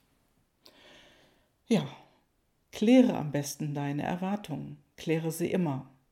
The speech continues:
und fische nicht lange im Trüben, wovon du dann rätselst, was die Messlatte, die jemand anders vielleicht an dich hat,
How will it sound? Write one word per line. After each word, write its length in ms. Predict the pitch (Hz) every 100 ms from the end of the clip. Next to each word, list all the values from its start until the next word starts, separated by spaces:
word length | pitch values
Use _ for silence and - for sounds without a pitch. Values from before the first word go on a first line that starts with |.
| _ _ _ _ _ _ _ _ _ -
und 460 | 165 156 156 - _ _ _ _ _ _ _ _ _ _ _ _ _ _
fische 340 | - 226 -
nicht 180 | 165 165
lange 260 | 180 190 170
im 160 | 160
Trüben, 640 | - - 196 180 113 - _ _ _ _ _ _ _ 156
wovon 420 | 147 - 160 156
du 120 | 165
dann 220 | 180 185
rätselst, 720 | 170 156 156 - 160 - -
was 240 | 160 - -
die 120 | 170
Messlatte, 720 | 151 156 - 147 - 156 151 - - - - _ _ -
die 360 | 156 151 143 - _ _
jemand 380 | - 151 143 143
anders 420 | - 202 180 165
vielleicht 520 | - 151 139 139 - -
an 140 | 147
dich 200 | 135 -
hat, 280 | 147 143